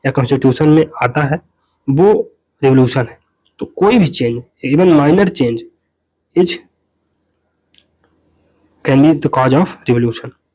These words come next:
अरिस्टोटल एक organic theory of state पर बिला-, believe करते हैं, है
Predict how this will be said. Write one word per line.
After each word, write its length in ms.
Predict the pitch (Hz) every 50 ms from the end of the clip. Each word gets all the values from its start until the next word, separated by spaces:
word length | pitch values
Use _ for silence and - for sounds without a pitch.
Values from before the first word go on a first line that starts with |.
| _ _ _ _ _ _ _ _ _ _ -
अरिस्टोटल 540 | 131 - - 151 147 160 180 196 185 - - 156
एक 140 | 156 - - - _ -
organic 400 | 135 131 135 143 143 170 170 170 -
theory 200 | 143 143 143 131
of 100 | 143 127
state 260 | - - 135 123 -
पर 80 | 131 123
बिला-, 240 | 123 123 123 127
believe 240 | 127 135 127 131 139
करते 280 | 135 - 131 123 - 143
हैं, 100 | 131 147
है 120 | 180 -